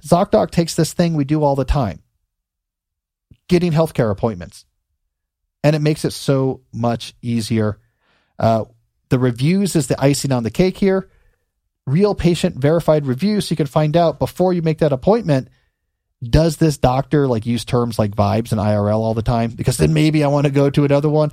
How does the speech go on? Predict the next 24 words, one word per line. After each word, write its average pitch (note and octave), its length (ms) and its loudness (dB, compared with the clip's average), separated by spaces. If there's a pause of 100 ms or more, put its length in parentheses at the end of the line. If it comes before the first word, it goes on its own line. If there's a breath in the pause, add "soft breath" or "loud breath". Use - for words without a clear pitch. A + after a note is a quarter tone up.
(140 loud breath)
So - 140 0
you E3 60 2
could G3 120 4
even G3 220 0
find F3+ 360 0
out, G3 320 2
am, E3 180 0
do D#3 200 -4
people F3+ 420 0
like D#3+ 240 0
this - 180 0
doctor? A2 440 -2 (720)
Man, C#3+ 200 0
this C#3 140 -6
is C3 80 -6
such - 220 0
a E3+ 60 -4
crapshoot D3+ 480 -2
otherwise. D#3+ 460 -2 (380 loud breath)
ZocDoc C#3 600 2
makes B2+ 220 -2
this A#2+ 200 -2
all G#2+ 220 0
easier. B2 460 0